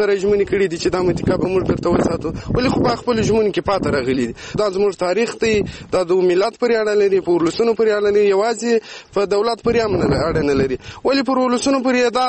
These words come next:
ده چې هغه به یې وساتي او همکاري به ورسره وکړي، اه، ساتنه به یې وکړي. پر دولت یې دا ده چې ویې رغوي. ولې دلته پر مرکزي حکومت موږ دا غوښتنه ده چې دا زموږ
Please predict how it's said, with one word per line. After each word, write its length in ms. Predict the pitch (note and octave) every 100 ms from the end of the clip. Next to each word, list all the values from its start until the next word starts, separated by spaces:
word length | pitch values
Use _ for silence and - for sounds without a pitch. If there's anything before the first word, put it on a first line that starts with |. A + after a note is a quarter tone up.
| A#3
ده 80 | B3
چې 120 | A#3+ A3
هغه 200 | G#3+ G#3+
به 80 | G#3+
یې 100 | G#3+ G#3+
وساتي 480 | A#3 A3+ G#3 A3 G3+
او 80 | F3+
همکاري 320 | E3 E3+ G3
به 160 | A3+ A3
ورسره 240 | G3+ G#3 G#3
وکړي، 240 | G#3 - G3 - - - -
اه، 220 | E3 D#3 F#3
ساتنه 320 | F3 B3+ A#3+
به 100 | F3
یې 60 | D3+
وکړي. 160 | C3+ F#3
پر 140 | F#3+ F#3
دولت 240 | A#3 C#4 C#4+
یې 120 | C4+
دا 100 | C#4 C#4
ده 80 | C4+
چې 140 | -
ویې 180 | G3+ C4+ A3
رغوي. 340 | C#3+ C#3+ B2 - - - -
ولې 200 | B3 C4 A#3
دلته 200 | B3+ B3
پر 200 | G#3+ A#3 G#3+
مرکزي 300 | G3+ G#3 A#3
حکومت 280 | G#3+ A3 G#3+
موږ 220 | G#3 G#3 F#3+
دا 120 | G3+
غوښتنه 400 | F#3 F#3 G3+ G3+
ده 160 | F#3+ F#3+
چې 140 | -
دا 160 | F3+ B3
زموږ 200 | A#3 A#3+